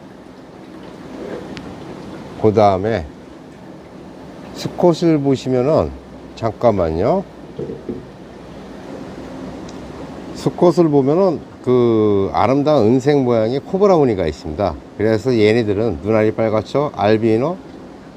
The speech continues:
레드테일, 스네이크 스킨이라고 표현을 합니다. 꼬라-, 빨간색 꼬리가 아름답고 수컷의 은빛 모양의 무늬 아주 아름답죠.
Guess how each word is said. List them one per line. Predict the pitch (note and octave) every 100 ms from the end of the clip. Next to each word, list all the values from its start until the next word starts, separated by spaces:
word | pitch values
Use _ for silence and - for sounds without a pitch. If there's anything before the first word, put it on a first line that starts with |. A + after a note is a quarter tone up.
| - - - -
레드테일, | F#2+ G#2+ A#2+ - A#2 B2+ E3 - - - - - - - - -
스네이크 | - C#3 C3+ A#2 -
스킨이라고 | G2+ - - C3+ G#2+ F2+
표현을 | F2 - F#2 D#2
합니다. | E2+ G#2+ F#2 D#2+ A2 E3+ - - - -
꼬라-, | A#2 A2+ G#2
빨간색 | G2+ A#2 A2+ A2 G#2+ -
꼬리가 | A2+ A2 G2+
아름답고 | G#2 G#2+ G#2 G2+ - B2
수컷의 | A#2 B2+ - - A#2+ A2+ G#2+ C3+ - - - - -
은빛 | G#2+ A2 C#3+
모양의 | C3 A#2+ A#2 A2+ B2 C#3+ - - - - - - - - - - - - - - - - - - - F#2
무늬 | G#2+ A2 - - - - - -
아주 | - F2 G2 G#2
아름답죠. | G2 F2+ D#2+ D2 -